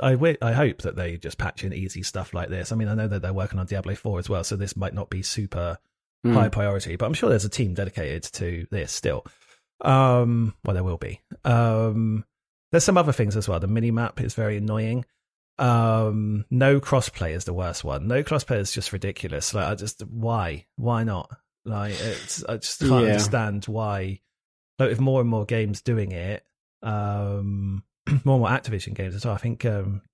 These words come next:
Speaker 1: Destiny's fully crossplay now, isn't it? So, like, I don't
Speaker 2: Right,
Speaker 1: know
Speaker 2: yeah.
Speaker 1: why. Um, like, that really is lame. That.
Speaker 2: And that's, and that
Speaker 1: Um,
Speaker 2: sounds like, it seems like an infrastructure slash budget thing versus a, oh, there would be a clear unfair advantage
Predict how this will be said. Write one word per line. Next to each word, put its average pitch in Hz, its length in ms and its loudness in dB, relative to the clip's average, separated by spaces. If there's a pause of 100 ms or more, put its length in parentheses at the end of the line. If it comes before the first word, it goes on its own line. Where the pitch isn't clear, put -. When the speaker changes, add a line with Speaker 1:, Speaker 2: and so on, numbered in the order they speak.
(120)
Speaker 1:
Destiny's 113 460 0
fully 82 220 -6
crossplay 80 480 -6
now, 73 340 -6
isn't 107 220 -2
it? - 200 -2
So, 117 300 0 (480)
like, 127 120 4
I 123 80 2
don't 113 120 6
Speaker 2:
Right, 107 120 6 (100)
Speaker 1:
know 117 40 2
Speaker 2:
yeah. 120 220 4
Speaker 1:
why. 113 480 0 (300)
Um, 110 720 0 (720)
like, 139 120 6
that 139 180 2
really 131 320 6
is 101 160 -2
lame. 82 340 -4 (140)
That. 82 140 0
Speaker 2:
And 147 120 6
that's, - 320 2
and 151 200 6
that 165 80 4
Speaker 1:
Um, - 60 -2
Speaker 2:
sounds 147 360 4
like, 127 240 2
it 107 80 -2
seems 135 320 4
like 110 200 2
an 107 100 2
infrastructure 110 800 2
slash 98 580 0 (300)
budget - 340 2
thing 92 320 0
versus 98 400 0
a, 90 360 -2
oh, 95 260 2
there 92 140 0
would 92 100 0
be 90 140 -2
a 85 40 -2
clear 95 280 0
unfair 85 280 -2
advantage 80 560 -2